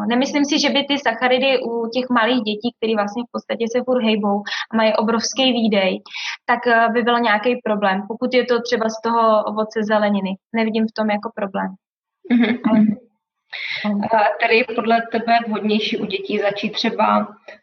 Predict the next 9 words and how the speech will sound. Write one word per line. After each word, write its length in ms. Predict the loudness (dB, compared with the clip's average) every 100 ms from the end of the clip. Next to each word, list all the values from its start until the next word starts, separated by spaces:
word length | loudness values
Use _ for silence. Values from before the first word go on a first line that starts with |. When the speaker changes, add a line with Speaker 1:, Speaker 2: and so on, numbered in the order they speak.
| _
Speaker 2:
eh, 560 | 2 4 4 4 2 -2
s 80 | 0
méně 240 | 2 2
sladkou 460 | 0 -2 0 0 0
zeleninou 720 | 0 0 2 2 2 0 -2
a 100 | 0
ovocem 340 | 0 0 0 0
a 60 | 0
později, 800 | 0 -2 0 -2 0 0 0